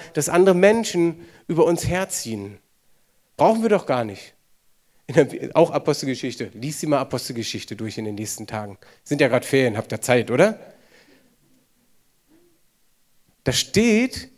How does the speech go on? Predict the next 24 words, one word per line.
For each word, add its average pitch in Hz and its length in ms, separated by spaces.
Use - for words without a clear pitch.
dass 131 160
sie 156 80
sich 143 180
sogar 120 260
freuten, 143 960
dass 117 140
sie 120 80
geschlagen 160 720
wurden 110 460
für 196 680
Jesus 123 500
Christus. - 640
Also 165 200
ihr 160 180
werdet 208 240
jetzt, 196 180
glaub 190 140
ich, 156 120
nicht 233 180
sehen, 190 300
dass 170 200
wir 170 60
da 156 200
am, 160 120